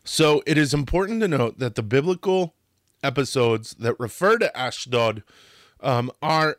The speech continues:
at this time uncorroborated by archaeological finds, but here they are.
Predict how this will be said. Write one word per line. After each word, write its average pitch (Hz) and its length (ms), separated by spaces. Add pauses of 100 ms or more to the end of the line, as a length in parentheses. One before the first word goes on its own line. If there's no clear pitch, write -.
(140)
at 220 320
this 208 260
time 147 600 (280)
uncorroborated 147 1200
by 110 240
archaeological 120 680
finds, 95 480 (420)
but - 680 (760)
here 92 160
they 92 120
are. 151 200